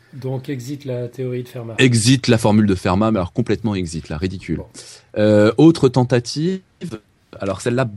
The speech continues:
Speaker 2: beaucoup plus réussie a priori, euh, celle de Mersenne. Mersenne, euh, bah, contemporain de, de Fermat, quelqu'un de très très important. Juste pour la petite histoire, c'est pareil, hein, histoire de pas parler que de maths, sinon les gens vont,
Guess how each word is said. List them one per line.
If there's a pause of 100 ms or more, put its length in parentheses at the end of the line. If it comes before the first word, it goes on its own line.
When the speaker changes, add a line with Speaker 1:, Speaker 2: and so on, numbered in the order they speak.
(140)
Speaker 2:
beaucoup
plus
réussie
a
priori, (520)
euh,
celle
de
Mersenne. (260)
Mersenne,
euh,
bah,
contemporain
de,
de
Fermat, (400)
quelqu'un
de
très
très
important. (220)
Juste
pour
la
petite
histoire,
c'est
pareil,
hein,
histoire
de
pas
parler
que
de
maths,
sinon
les
gens
vont,